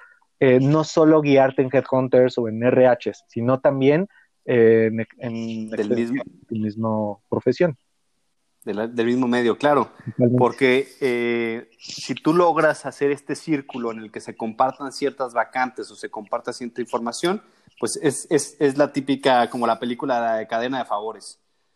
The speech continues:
Speaker 2: O sea, y ahorita que estamos viendo todo lo del <laughs> coronavirus, es lo mismo. Se contagia uno, pero se contagian más. Y entonces,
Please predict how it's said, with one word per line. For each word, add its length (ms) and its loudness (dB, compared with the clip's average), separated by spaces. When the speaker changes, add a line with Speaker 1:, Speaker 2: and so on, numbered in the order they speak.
Speaker 2:
O 40 -20
sea, 560 -6
y 80 -6
ahorita 300 0
que 60 -20
estamos 320 -4
viendo 260 -4
todo 160 0
lo 100 0
del 160 0
<laughs> 240 -2
coronavirus, 600 0
es 80 -2
lo 120 2
mismo. 360 -2
Se 120 -6
contagia 520 -2
uno, 320 0
pero 180 0
se 140 -8
contagian 560 -6
más. 500 -2
Y 100 -2
entonces, 600 -4